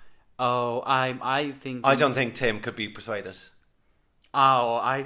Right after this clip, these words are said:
Speaker 1: I think Tim has a sweet spot for Sammy.
Speaker 2: I think so, but I don't think sweet enough. I think that they, 'cause Tim was like, "I will not get rid of Ella and Woody," and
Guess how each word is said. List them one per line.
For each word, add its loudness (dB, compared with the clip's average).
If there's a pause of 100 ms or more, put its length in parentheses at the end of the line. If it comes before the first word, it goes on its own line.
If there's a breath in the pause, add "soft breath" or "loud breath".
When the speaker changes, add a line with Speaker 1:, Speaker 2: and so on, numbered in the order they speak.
Speaker 1:
I -2
think -10 (160)
Tim -6
has -4
a 0
sweet -6
spot -2
for -12
Sammy. -10 (100)
Speaker 2:
I 0
think -2
so, 4
but 2
I 4
don't 0
think -4
sweet -4
enough. -4 (280 loud breath)
I 2
think -2
that 4
they, 2
'cause -6 (280 loud breath)
Tim 0
was -2
like, 6 (360 soft breath)
"I 6
will 2
not 2
get -2
rid 0
of -2 (100)
Ella -2 (300)
and -4
Woody," -2 (320 loud breath)
and -2